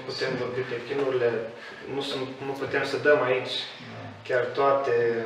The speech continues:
Speaker 1: suferințe, supliciile lor că, pe care le-au avut acolo în temniță. În primul rând, uh, ne gândim la cei mai sensibili,
Speaker 2: Da, exact.
Speaker 1: dacă putem să numim așa, dacă ne gândim la ce torturi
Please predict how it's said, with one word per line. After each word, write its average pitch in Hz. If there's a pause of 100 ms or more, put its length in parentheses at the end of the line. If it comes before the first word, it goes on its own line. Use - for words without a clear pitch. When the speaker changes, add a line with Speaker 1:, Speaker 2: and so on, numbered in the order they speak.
(720)
Speaker 1:
suferințe, 135 (140)
supliciile 139 (120)
lor 139 (100)
că, 131 (360)
pe -
care 127
le-au 120
avut 151 (260)
acolo 139
în -
temniță. 160 (840)
În 160
primul 160 (100)
rând, 151
uh, - (280)
ne 127 (100)
gândim 135 (920)
la -
cei 143
mai 127 (100)
sensibili, 135 (300)
Speaker 2:
Da, 175 (140)
exact. -
Speaker 1:
dacă - (160)
putem 135
să 143
numim 127
așa, 147 (180)
dacă 120 (140)
ne 117 (100)
gândim 127 (120)
la 117 (120)
ce 131 (140)
torturi 123